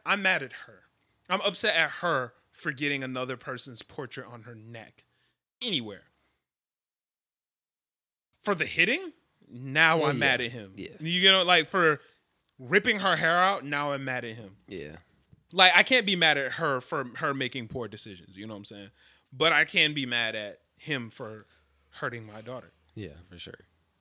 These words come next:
Speaker 1: Or friend or sister or whoever. Like, where are the people who love her?
Speaker 2: Probably. That sounds wild. I was about to say, I don't know where her mom and dad would be, but, like,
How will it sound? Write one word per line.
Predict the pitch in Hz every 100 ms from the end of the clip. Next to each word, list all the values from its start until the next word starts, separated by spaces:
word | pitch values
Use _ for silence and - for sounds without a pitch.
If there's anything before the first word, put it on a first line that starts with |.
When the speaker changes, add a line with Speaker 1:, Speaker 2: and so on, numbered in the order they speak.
| _ -
Speaker 1:
Or | 143 139 131 123 123 _ _ _ -
friend | - - 180 180 180 180 165
or | 143
sister | - 170 160 - 170 165 160 160 156
or | 139 143 135 131 127 - _ _ -
whoever. | 226 196 170 160
Like, | 143 160
where | 170 240
are | 294
the |
people | 220 226 202
who | 156
love | 135 143
her? | 120 101 _ _ _ _ _ _ _ _ _ _ _ _ _ _ _ _ _ - - _ _ -
Speaker 2:
Probably. | 107 104 95 87 _ _ _ _
That | 139 139
sounds | - 101 95
wild. | 90 85 73 _ _ _ _ _ -
I | 190
was | 240
about | 240
to |
say, | 202 165
I |
don't | 208 175
know | 156 185
where | 156 151
her | 156
mom | 147 139
and | 104
dad | 120 151
would | 160
be, | 170
but, | 131 113
like, | 113